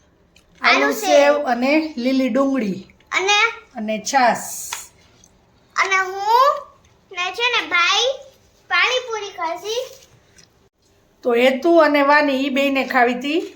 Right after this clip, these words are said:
Speaker 1: પાણીપુરી. તો એના માટે આપણે બનાવી છે હોમમેડ પાણીપુરી. તો ઈ બંને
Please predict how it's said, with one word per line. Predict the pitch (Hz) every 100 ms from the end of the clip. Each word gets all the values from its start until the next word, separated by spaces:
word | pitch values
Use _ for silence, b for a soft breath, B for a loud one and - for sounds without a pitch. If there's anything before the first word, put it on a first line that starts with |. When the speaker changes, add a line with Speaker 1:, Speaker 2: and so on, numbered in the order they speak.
| _
Speaker 1:
પાણીપુરી. | 294 294 277 - 226 180 180 _ _ -
તો | 220
એના | 247 277
માટે | 269 262 254
આપણે | 240 240
બનાવી | 233 240 240 240
છે | - 262 277 285 - _ _ _ _ _ _ 226
હોમમેડ | 240 254 233 -
પાણીપુરી. | 254 247 247 233 190 180 - - - _ _ _ _ - - _ _ - _ _ _ _ _ _ _ _ _ _ _ _ _ -
તો |
ઈ | 226 269
બંને | 240 247 262 294 370 -